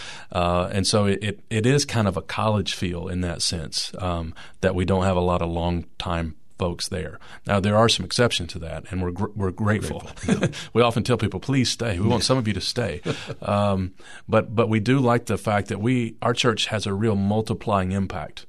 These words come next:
Speaker 1: uh, around the world because of the nature of, uh, of, uh, of it, uh, and, and that is, um,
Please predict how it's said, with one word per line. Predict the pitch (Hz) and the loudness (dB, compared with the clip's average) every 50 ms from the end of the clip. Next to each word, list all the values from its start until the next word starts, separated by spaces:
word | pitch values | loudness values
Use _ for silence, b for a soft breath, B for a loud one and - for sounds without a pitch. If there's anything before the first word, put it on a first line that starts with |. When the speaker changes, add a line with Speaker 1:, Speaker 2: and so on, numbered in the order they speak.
| - - - | -16 -10 -8
Speaker 1:
uh, | 92 90 87 87 - - - - | -6 -6 -6 -6 -8 -8 -8 -6
around | 95 90 92 98 98 98 | -4 -2 0 0 0 0
the | 90 87 | 0 0
world | 82 92 95 95 87 80 | 0 0 0 0 0 -2
because | 85 - - 98 95 90 | -6 -6 -2 -2 -2 -2
of | 87 82 | -2 -6
the | 80 87 | -6 -6
nature | 85 85 90 92 90 - - - 85 87 | -6 -4 -2 -2 -2 -4 -4 -6 -6 -6
of, | 87 85 85 - B B B B B B B B | -6 -6 -8 -10 B B B B B B B B
uh, | - 92 90 87 - | -8 -6 -6 -6 -4
of, | - 92 87 87 95 92 - - | -4 -4 -4 -4 -6 -10 -10 -6
uh, | - 98 90 - 107 - - | -6 -6 -6 -6 -8 -10 -4
of | - 107 95 92 | -2 -2 0 0
it, | 92 - - - - | -2 -6 -10 -12 -8
uh, | - 98 90 87 87 85 82 - B B B B B B B | -6 -4 -4 -4 -4 -6 -8 -10 B B B B B B B
and, | - 110 101 101 98 98 95 - - | -2 0 2 4 4 2 0 0 -2
and | 101 95 95 | -2 2 2
that | 104 104 98 | 4 4 4
is, | 98 95 90 - - - - - | 4 2 0 -2 -8 -8 -12 -10
um, | - 98 92 92 90 90 87 92 - | -8 -6 -6 -6 -6 -8 -8 -10 -12